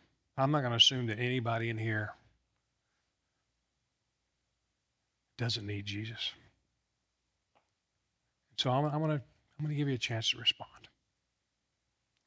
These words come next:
If you've never accepted Jesus Christ, if you don't understand, Jesus wants to change your life just like he did Jeremy's. That's what he wants to do. He wants to give you a plan. He wants to redeem you.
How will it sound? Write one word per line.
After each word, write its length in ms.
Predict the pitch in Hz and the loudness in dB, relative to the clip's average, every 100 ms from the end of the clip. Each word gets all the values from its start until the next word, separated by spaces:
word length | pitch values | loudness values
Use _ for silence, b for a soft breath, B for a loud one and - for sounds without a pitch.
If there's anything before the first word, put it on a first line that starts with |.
| _ | _
If 120 | 113 | -2
you've 180 | 135 170 | 0 0
never 320 | 151 139 147 | 2 2 2
accepted 460 | 131 113 135 123 120 | 0 0 0 -2 -4
Jesus 320 | 107 107 104 | -4 -4 -6
Christ, 320 | - 101 - - | -6 -6 -8 -6
if 60 | |
you 80 | 151 | -2
don't 60 | 151 | 0
understand, 300 | 139 - 117 B B - | -2 -4 -8 B B -4
Jesus 460 | 156 180 180 - | 0 2 0 0
wants 160 | 151 131 | 0 0
to 100 | 123 | 0
change 300 | - 131 131 | 0 -2 0
your 100 | 135 | 4
life 220 | 123 120 | 4 2
just 240 | - 143 156 | 2 2 4
like 140 | 123 | 2
he 100 | 117 | 0
did 160 | 113 104 | -2 -2
Jeremy's. 500 | 107 85 - - - - _ _ _ _ _ _ _ _ _ | -4 -4 -8 -8 -10 -14 _ _ _ _ _ _ _ _ _
That's 140 | 131 - | -4 2
what 60 | |
he 60 | 180 | 4
wants 200 | 175 165 | 4 0
to 60 | 143 | -2
do. 120 | - - _ _ _ _ _ _ _ - | -6 -12 _ _ _ _ _ _ _ 2
He 80 | |
wants 220 | 151 151 - | 4 4 4
to 60 | |
give 180 | 135 139 | 6 6
you 100 | 135 | 4
a 40 | |
plan. 440 | 127 - 156 165 160 | 2 4 6 6 6
He 100 | 151 | 4
wants 200 | 147 - | 2 0
to 100 | 123 | 2
redeem 580 | 120 113 110 156 185 185 | 2 0 0 2 4 2
you. 180 | 170 | -2